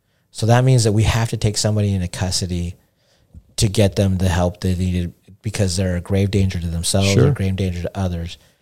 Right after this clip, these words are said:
Speaker 1: And, and so we, that actually dropped down to about twenty-four percent after that law was enacted.
Speaker 2: That's what the numbers are showing.
Speaker 1: Yeah.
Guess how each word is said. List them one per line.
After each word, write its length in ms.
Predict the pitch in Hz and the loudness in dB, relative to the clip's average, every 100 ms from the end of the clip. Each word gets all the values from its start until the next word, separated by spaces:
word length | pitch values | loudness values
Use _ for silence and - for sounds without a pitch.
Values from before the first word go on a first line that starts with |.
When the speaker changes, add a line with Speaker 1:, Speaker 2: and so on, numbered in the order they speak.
| _ _ _ 110 | _ _ _ 0
Speaker 1:
And, 680 | 104 98 98 95 92 92 _ _ _ _ _ _ - | 2 4 2 0 -2 -8 _ _ _ _ _ _ -2
and 400 | 113 107 98 110 | 2 2 2 -4
so 300 | - - 107 | -4 0 0
we, 280 | 95 113 120 | 0 0 0
that 300 | 143 127 156 | 2 4 4
actually 240 | 139 - 98 | 2 0 -2
dropped 340 | 107 104 - | 0 0 0
down 260 | 104 110 104 | 0 0 0
to 40 | |
about 180 | 85 - | -4 -8
twenty-four 520 | - 104 104 - 92 | -6 -2 -2 -2 -4
percent 560 | 85 - - 90 78 - - | -4 -4 -2 -2 -4 -10 -8
after 200 | 87 - | -8 -4
that 140 | 85 69 | -4 -4
law 220 | 82 87 | -4 -4
was 160 | 80 | -6
enacted. 180 | 80 - | -2 -2
Speaker 2:
That's 140 | 80 - | -2 -4
what 80 | |
the 60 | 95 | 0
numbers 320 | 101 104 98 | 0 2 0
are 100 | 92 | -2
showing. 340 | 87 107 107 95 | -2 -2 0 2
Speaker 1:
Yeah. 280 | 95 85 | 2 0